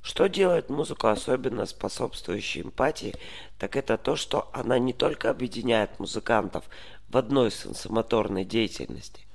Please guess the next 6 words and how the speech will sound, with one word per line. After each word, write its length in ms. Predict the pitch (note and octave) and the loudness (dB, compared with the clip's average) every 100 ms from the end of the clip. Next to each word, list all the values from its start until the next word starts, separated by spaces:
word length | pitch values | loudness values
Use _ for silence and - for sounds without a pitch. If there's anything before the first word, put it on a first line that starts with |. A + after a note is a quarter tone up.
| - - - - - - - - - - | -16 -16 -16 -16 -16 -16 -16 -16 -16 -6
но 120 | - A#2 | -2 6
также 380 | C3 C#3+ D3+ | 6 6 2
музыканты 640 | C#3 A2 C3 B2 A#2+ - G#2 | -2 -2 4 4 4 2 -4
и 20 | |
слушатели 580 | - B2+ - - G#2 G#2+ | -2 -4 -4 -6 0 2
объединяются 800 | - F#2 - G2+ B2 A#2 - | 2 -2 -4 2 2 2 -2